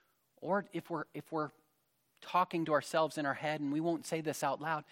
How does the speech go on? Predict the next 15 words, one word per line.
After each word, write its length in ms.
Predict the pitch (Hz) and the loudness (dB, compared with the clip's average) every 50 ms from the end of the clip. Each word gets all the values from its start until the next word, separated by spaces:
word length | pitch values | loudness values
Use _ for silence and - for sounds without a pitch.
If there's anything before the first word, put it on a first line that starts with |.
| - - - | -20 -14 -8
they're 100 | - 196 | -8 -6
just 280 | 185 - 214 196 - - | -6 -6 -6 -6 -4 -4
annoying 680 | 208 101 101 - 101 101 101 175 135 98 85 85 - _ _ _ _ _ _ _ _ _ _ _ _ _ _ | -4 -2 0 0 0 0 0 0 -2 -4 -6 -12 -18 _ _ _ _ _ _ _ _ _ _ _ _ _ _
or 100 | 156 160 | -4 -2
hard 280 | 147 - 196 202 190 165 | 0 0 0 0 0 -2
to 60 | 196 | -4
get 120 | - 190 | -4 -4
along 420 | 185 175 175 190 185 185 180 160 120 | -4 -4 -4 -4 -4 -2 -4 -4 -6
with. 360 | 92 - - - _ _ _ _ _ _ _ _ _ _ _ _ _ _ _ _ _ _ _ _ _ - | -8 -10 -14 -20 _ _ _ _ _ _ _ _ _ _ _ _ _ _ _ _ _ _ _ _ _ -6
I'll 100 | - 160 | -4 -2
find 280 | - - 190 180 175 160 | 2 4 4 4 2 0
ways 300 | 160 175 175 175 - - | -2 -2 0 -2 -2 -4
to 140 | - - 175 | -6 -4 -4
avoid 420 | 156 156 156 156 160 160 143 - | -4 -4 -6 -6 -4 -4 -6 -6
them. 240 | - 92 87 87 87 | -8 -12 -12 -12 -16